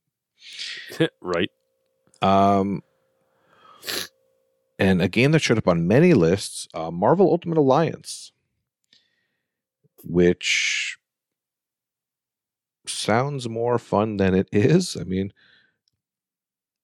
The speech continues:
Speaker 2: I know Michelle and I have started this with multiple different people many different times, and we just, it just never sticks for whatever reason.
Speaker 1: Oh, yeah. That's on all three of your lists.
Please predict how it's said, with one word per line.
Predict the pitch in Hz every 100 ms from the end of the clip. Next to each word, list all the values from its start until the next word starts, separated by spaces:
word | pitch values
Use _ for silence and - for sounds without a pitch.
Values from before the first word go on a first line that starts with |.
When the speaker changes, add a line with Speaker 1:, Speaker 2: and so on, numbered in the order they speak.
| _ _ _ _ -
Speaker 2:
I |
know | 101
Michelle | 117 - 104
and | 101
I | 98 92
have | 87
started | - 95 95
this | 92 -
with | 82
multiple | 82 110 117 98
different | 95 92 87 85 _ -
people | 87 - 87 85 - _ -
many | 82 104 131
different | 113 104
times, | - 87 87 82
and | 82
we | 82
just, | 82 - _
it | 80 -
just | - 85
never | 82 76
sticks | - - - - - _ _ _ _
for | -
whatever | 76 78 82 80
reason. | 78 71 90 107 202
Speaker 1:
Oh, | 196 180
yeah. | 156 98 85 _ _ _ _ _ _ _ _ _ _ _ _ _ -
That's | 135 143
on | 127
all | 127
three | - 139 110
of | 101
your | 107
lists. | 80 92 -